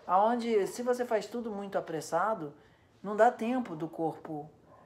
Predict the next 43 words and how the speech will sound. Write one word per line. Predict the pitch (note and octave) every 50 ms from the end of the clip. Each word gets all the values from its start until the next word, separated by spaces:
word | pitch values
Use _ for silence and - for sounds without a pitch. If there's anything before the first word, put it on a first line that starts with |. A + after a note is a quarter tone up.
| - _ -
O | F3+ F3 F#3+
ideal | G3 F#3+ G3+ F#3+ F3 E3 F3+ G#3 A#3+
é | A#3+ G#3
quando | - G3+ F#3+ F#3+
você | F3+ F3 E3+ F3+
vai | E3+ D#3+
fazer | D#3+ E3 D#3 E3
Panchakarma, | D#3+ E3 E3 D#3+ D#3+ D3 - E3+ G3 G#3 G3+ F3+ D#3 D3 C3 A#2+ - D#3
o |
ideal | D3 C#3+ D#3+ F#3 F#3+ C#3 C3+ C#3+ D3
é | -
você | D#3 D3+ E3 F3+
só | F3 G3 F#3
ter | F#3 - G3 G#3+
a | A3
data | G#3+ G3+ G#3 G#3 A3 A3
de | G#3+ A#3+
entrada. | C4+ D4 C4+ G#3 D3 C3 C#3+ D#3+ D#3+ - - - - - - - - - - - - -
A | -
data | D3+ F3 F#3+ F#3 G3 F#3+
de | F#3 -
saída | - F#3+ E3+ E3+ F3 F3+ F#3+ G#3 A3 G#3 F#3
é | F3+ F3 F3+ F3+
uma | F#3+ G3 G3 G3 G3+ A3 A#3 A#3 A#3 - -
previsão, | - G#3 G#3 G#3 G3+ G#3 A3+ A3 G3 E3+ D#3 E3 E3 E3 E3+ E3+ E3+ E3+ E3+ D#3+ D#3 D3 C#3+ D3+ D3
assim, | C#3+ - D3 D3 C#3+ C#3 - - - - - -
daqui | E3+ D#3+ E3 G3+
a | G3+ G3+
uns | F#3 D#3+
vinte | D#3 F3 F#3+ G3+ G3+ G3+ G3 - - E3+
dias, | D#3 D3 D3 D3+ E3 F3 F3+ F3 E3+ D#3+ D3 D3 - - - - - - - - -
daqui | - D#3+ -
a | F#3
uns | F3+ E3 -
quarenta | F3+ F3 E3 E3 E3+ F#3 F#3 - F3 D#3
dias. | D3 D3 D3+ D#3 D3+ C#3 -
Quando | - F#3 F#3
a | F#3
gente | F3 F3+ F3+
tava | F3+ F3 E3 E3
fazendo | D#3+ D#3 D3+ D#3+ D#3 D#3
lá | D#3 D3+ D3+
com | D3+ - D#3 D#3 D#3 D#3